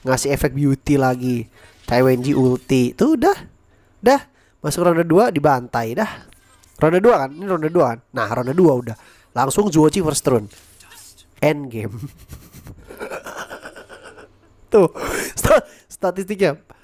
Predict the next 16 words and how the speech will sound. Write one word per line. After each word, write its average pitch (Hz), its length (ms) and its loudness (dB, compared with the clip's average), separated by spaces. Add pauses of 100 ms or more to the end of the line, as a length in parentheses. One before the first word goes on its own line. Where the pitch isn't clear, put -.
(220)
Bahkan 180 380 0
tim 165 180 -4
kanan, 160 400 -4
lihat 175 160 -4
yang 151 140 -2
ngasih 147 180 -4
damage. 131 400 -4 (880)
Ya, 131 240 0
lu 123 140 0
nilai 120 260 0
sendiri 117 400 -2
dah, 110 240 -8
teman-teman. 113 480 0
Ya, 170 140 4
begitu 165 260 -4
dah. 202 140 0